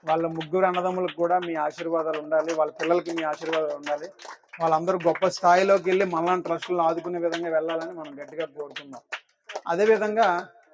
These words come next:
ఈ ట్రస్ట్కి ఇవాళ రాపర్తి జగదీష్ బాబు గారు గురుదేవ చారిటబుల్ ట్రస్ట్ వారు రావాలి,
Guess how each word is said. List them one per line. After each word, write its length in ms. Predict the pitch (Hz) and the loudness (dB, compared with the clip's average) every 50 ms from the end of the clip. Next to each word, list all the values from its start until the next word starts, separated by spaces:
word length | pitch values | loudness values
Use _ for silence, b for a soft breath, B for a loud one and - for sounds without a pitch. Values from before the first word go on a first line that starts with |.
| _ - - _ - | _ -20 -20 _ -6
ఈ 60 | 165 | -6
ట్రస్ట్కి 500 | 165 - 165 175 170 - - 208 185 208 | -4 0 0 0 0 0 -6 -12 -8 -6
ఇవాళ 560 | 208 185 180 175 185 185 180 175 175 170 160 151 - - _ _ _ _ _ _ _ _ 233 - | -2 -2 2 4 4 4 4 4 4 2 0 -4 -8 -14 _ _ _ _ _ _ _ _ -8 -2
రాపర్తి 360 | 160 165 175 170 190 165 160 151 156 | 0 2 4 4 2 0 0 0 0
జగదీష్ 300 | 175 170 165 180 147 143 | 0 2 2 -2 -2 0
బాబు 260 | 165 160 156 151 151 | 0 0 0 0 0
గారు 260 | 156 151 147 147 - - 147 156 | 0 0 0 -2 -6 -8 -6 -6
గురుదేవ 340 | 160 165 170 175 175 170 165 - | -2 2 2 4 4 2 2 2
చారిటబుల్ 420 | 160 160 156 156 165 165 - 165 147 | 0 0 0 -2 -6 -10 -12 -12 -10
ట్రస్ట్ 240 | 156 156 - - - | -8 -10 -10 -4 -4
వారు 140 | 156 147 | -4 -2
రావాలి, 500 | 139 135 139 147 160 160 160 151 160 - | 0 0 0 2 2 2 2 0 -2 -6